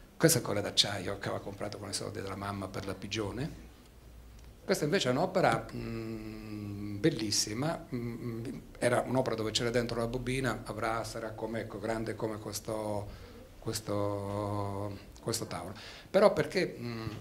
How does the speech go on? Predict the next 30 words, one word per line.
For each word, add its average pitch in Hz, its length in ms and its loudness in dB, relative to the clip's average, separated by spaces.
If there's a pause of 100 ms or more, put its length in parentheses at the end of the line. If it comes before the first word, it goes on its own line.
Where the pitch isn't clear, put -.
(180)
allora, 127 180 4
mi 120 60 2
sono 156 160 2
appassionato 147 500 2
da 120 80 6
questa 120 260 4
storia, 101 240 4
l'ho 151 80 8
raccontata, 131 540 2
ma 151 100 0
a 190 40 4
un 180 60 0
certo 185 280 0
punto 202 180 2
lui 135 140 6
dice, - 560 0 (260)
"Una 151 140 -4
cosa - 220 -2
bellissima, 98 680 0
che 87 220 -6
noi 131 100 -2
potremmo 123 400 -2
trasportare 117 680 -2
a 110 80 2
qualsiasi 120 440 0
mestiere, 120 520 -2
anche 107 220 -6
al 101 60 -4
nostro, 92 380 -8
quindi." 95 320 -10